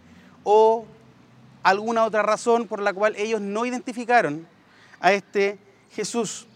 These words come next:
¿sí? Sus ojos estaban impedidos de verle, ¿ya? Ahora, eh, haciendo un, un, un, un análisis, eh, ¿no nos pasa esto a nosotros muchas veces?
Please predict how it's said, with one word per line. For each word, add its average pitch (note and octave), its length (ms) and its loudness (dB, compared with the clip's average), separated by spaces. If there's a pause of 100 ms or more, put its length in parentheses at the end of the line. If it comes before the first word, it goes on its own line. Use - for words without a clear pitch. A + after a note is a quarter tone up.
(880)
¿sí? G3+ 380 -4 (460)
Sus - 200 -8
ojos A3+ 280 2
estaban G#3+ 320 2
impedidos G3+ 640 -2
de G3 100 0
verle, G3+ 420 -2 (560)
¿ya? D3 220 -8 (340)
Ahora, E3 440 4
eh, C3 360 -6 (760)
haciendo F3 400 -2
un, D3+ 500 0 (300)
un, D#3 240 -2 (100)
un, D#3 340 -2
un D#3+ 160 -4
análisis, F3 460 -4 (1300)
eh, D#3 100 0
¿no G3 120 2
nos A3+ 120 -2
pasa G3 240 0
esto G#3 140 -4
a - 20 -4
nosotros G#3 540 -2
muchas G#3 260 -8
veces? G#3+ 240 -8